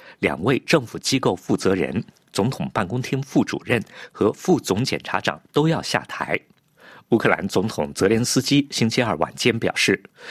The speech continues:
为了国家的强大，这些措施是必须的，为了保卫国家，这么做是公平的、必要的，这么做也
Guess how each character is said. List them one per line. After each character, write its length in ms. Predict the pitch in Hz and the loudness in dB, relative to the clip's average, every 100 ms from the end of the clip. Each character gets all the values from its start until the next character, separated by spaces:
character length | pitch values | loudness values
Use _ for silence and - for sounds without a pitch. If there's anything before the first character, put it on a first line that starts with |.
| - - | -10 4
为 100 | 170 | 6
了 80 | 127 | 6
国 180 | 113 | 4
家 200 | 123 156 | 2 0
的 60 | - | -2
强 340 | - - 80 127 | -2 -2 -2 0
大， 260 | 147 117 - | 0 0 0
这 120 | - | -2
些 160 | - 143 | 2 0
措 200 | - 110 | 2 0
施 240 | - 143 139 | 4 2 2
是 180 | - 110 | -2 -2
必 240 | - 147 | 2 0
须 280 | - 147 165 | 2 2 4
的， 120 | 113 - - - - | 2 -2 -16 -18 0
为 100 | - | 2
了 80 | 117 | 2
保 280 | - 76 | 2 -2
卫 260 | 71 117 185 | 2 4 4
国 220 | - 80 | 2 0
家， 240 | - 95 - | 2 0 -2
这 140 | - 165 | -4 -2
么 140 | 95 | -2
做 260 | - 101 - | 2 2 2
是 200 | - 90 | -2 -2
公 260 | - 139 160 | 2 4 4
平 200 | - - | 0 -4
的、 160 | - 90 - _ | -2 -2 -4 _
必 260 | 151 98 | 0 2
要 220 | 131 147 78 | 0 0 -2
的， 140 | 98 - _ _ | -4 -6 _ _
这 120 | - 82 | -4 -4
么 100 | 69 | 0
做 260 | - 82 - - | 2 2 -2 -6
也 180 | - 95 | 0 0